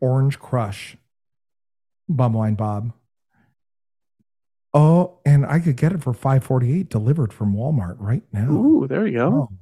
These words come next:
Speaker 1: my
Speaker 2: There you
Speaker 1: goodness.
Speaker 2: go.
Speaker 1: How fabulous. Is it sugar-free?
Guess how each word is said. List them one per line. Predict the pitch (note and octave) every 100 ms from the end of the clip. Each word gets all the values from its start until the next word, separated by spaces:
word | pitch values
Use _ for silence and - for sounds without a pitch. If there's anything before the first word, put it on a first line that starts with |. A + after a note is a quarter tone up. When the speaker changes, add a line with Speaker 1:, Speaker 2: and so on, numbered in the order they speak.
| F2+
Speaker 1:
my | F#2+
Speaker 2:
There |
you | - D3 D#3
Speaker 1:
goodness. | G2 -
Speaker 2:
go. | G3 A3+ _ _ _ -
Speaker 1:
How | E3+
fabulous. | C3 D3+ F#3 E3+ A#2+ G2+ - _ _ _
Is | D#3+ D3
it | -
sugar-free? | - F3 D3+ - C#3+ D3 G3+